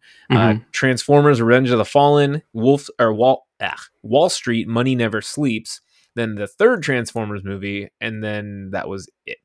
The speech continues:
Speaker 1: And then he does Lawless the next year, which was kinda, uh, meh. But that's a pretty good run
Speaker 2: That's
Speaker 1: for
Speaker 2: a,
Speaker 1: six years.
Speaker 2: that's a lot of movies. You named off, like, six hundred movies.
Speaker 1: Yeah, that's a pretty good run. <laughs>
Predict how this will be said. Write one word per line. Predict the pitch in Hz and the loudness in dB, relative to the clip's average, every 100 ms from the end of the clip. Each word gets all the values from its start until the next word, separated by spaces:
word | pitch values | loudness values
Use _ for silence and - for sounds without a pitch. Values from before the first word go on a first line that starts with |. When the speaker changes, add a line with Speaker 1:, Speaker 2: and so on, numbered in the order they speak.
| - | -6
Speaker 1:
And | 120 | 0
then | |
he | 123 | 2
does | 120 98 | 2 2
Lawless | 98 101 101 92 - | 2 4 4 0 -8
the | 90 | -12
next | 85 - - | -14 -14 -14
year, | 90 87 90 | -12 -12 -12
which | 95 - | -14 -14
was | 90 | -16
kinda, | - 92 85 - | -14 -14 -14 -18
uh, | 95 | -20
meh. | 107 101 92 - - | -16 -14 -14 -16 -12
But | 127 | 0
that's | - - | 0 0
a | |
pretty | 262 302 247 | -6 -6 -2
good | 190 156 | 2 4
run | 135 | 4
Speaker 2:
That's | - | 2
Speaker 1:
for | 170 | 0
Speaker 2:
a, | |
Speaker 1:
six | 135 127 - | -2 -2 0
years. | 117 101 92 95 | 0 -2 -6 -4
Speaker 2:
that's | 202 190 | 0 0
a | 196 | 0
lot | 156 143 139 | 2 4 4
of | 135 | 2
movies. | 123 107 101 | -2 -2 -6
You | 139 | -4
named | 147 147 | -4 0
off, | 135 139 | 0 -2
like, | 117 | -6
six | - 143 143 | -8 -10 -6
hundred | 127 113 | -6 -6
movies. | 113 95 90 90 - | -6 -8 -12 -14 -12
Speaker 1:
Yeah, | 110 127 | -2 0
that's | 98 - | 0 -6
a | - | -8
pretty | - 330 | -4 0
good | 170 | 0
run. | 135 123 92 95 _ - - | 2 0 -4 -16 _ -18 -16
<laughs> | 240 | -20